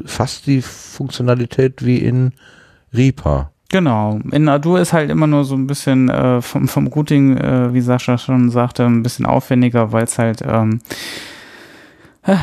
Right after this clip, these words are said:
Speaker 2: ja, also da lässt sich leider nicht so einfach das, äh,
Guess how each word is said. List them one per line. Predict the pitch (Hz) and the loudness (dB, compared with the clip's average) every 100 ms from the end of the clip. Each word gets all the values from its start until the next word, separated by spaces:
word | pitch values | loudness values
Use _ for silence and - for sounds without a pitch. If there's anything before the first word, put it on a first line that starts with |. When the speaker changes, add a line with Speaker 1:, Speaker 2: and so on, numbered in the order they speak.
| - | 2
Speaker 2:
ja, | 135 127 135 | 2 4 4
also | 131 127 | 2 2
da | 123 | 2
lässt | 123 139 - | 2 0 -2
sich | 131 | 0
leider | 131 123 135 | 2 4 4
nicht | 131 - | 2 0
so | 127 | 0
einfach | - 127 139 131 | 2 2 2 -2
das, | - 127 - - | 0 -2 -2 -10
äh, | - 123 123 120 | -6 -2 0 0